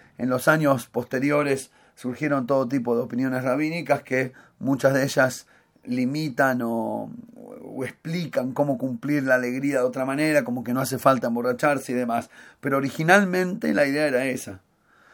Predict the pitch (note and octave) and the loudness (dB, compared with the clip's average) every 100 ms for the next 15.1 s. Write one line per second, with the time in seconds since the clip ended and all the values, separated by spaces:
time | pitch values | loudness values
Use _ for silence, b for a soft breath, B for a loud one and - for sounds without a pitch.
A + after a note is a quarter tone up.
0 | b - C3+ C3+ B2+ - _ _ _ - | b 4 8 10 8 4 _ _ _ -8
1 | C#3 C3 B2+ C3+ D#3 D#3 - - - A2 | -2 0 2 4 4 2 -2 -4 0 2
2 | D3 D#3+ A#2+ B2 B2 G#2+ G2+ G#2+ G#2+ A2 | 4 4 2 -2 -4 -6 -6 -8 -10 -10
3 | A#2 A2 A2+ A#2 A2 A2+ A#2 A#2+ C#3+ C#3 | -12 -12 -12 -12 -12 -12 -8 -6 -2 0
4 | A#2+ A2+ B2 C3 B2 C3 - A#2 - _ | 0 0 4 6 6 0 -8 -12 -12 _
5 | - A2 _ _ _ _ b b b b | -20 -20 _ _ _ _ b b b b
6 | - A2+ A2 G#2+ G#2 G2+ A#2 A2+ A2+ C#3 | -6 -6 -4 -6 -6 -4 -2 -2 0 0
7 | B2 B2 A#2+ B2 - C#3 C3 B2+ B2 G#2+ | 0 -4 -6 -10 -2 -2 0 -2 -4 -4
8 | A#2 A2+ A#2+ A#2+ A#2+ B2 B2+ B2+ C3 A#2+ | -6 -4 -2 0 0 0 0 0 0 -2
9 | A2+ A2+ B2 D3+ D3 B2+ E3 - B B | -2 -4 -4 -2 0 0 -2 -8 B B
10 | B - B2+ A#2+ A#2 D3 F#3 C3 A#2+ B2 | B -8 -2 0 6 6 6 2 0 0
11 | A2+ A#2 A2+ A2 B2 C3+ C3 A#2 A#2 C3 | 0 -2 -4 -10 -6 -2 -2 -2 0 0
12 | C3+ A#2+ A#2 A#2 G2 A2 B2+ B2+ A#2 G2 | 0 -4 -6 -6 -4 -4 -2 0 0 -2
13 | G2 A2 F#2+ A2+ G2+ G2+ A#2+ A2+ A#2 D3 | -6 -10 -8 -6 -6 -6 -8 -10 -2 0
14 | B2+ G#2+ A#2+ B2+ C3+ B2 A#2 D3+ A#2 A#2 | 0 -2 -4 -2 -2 -2 -2 0 0 -2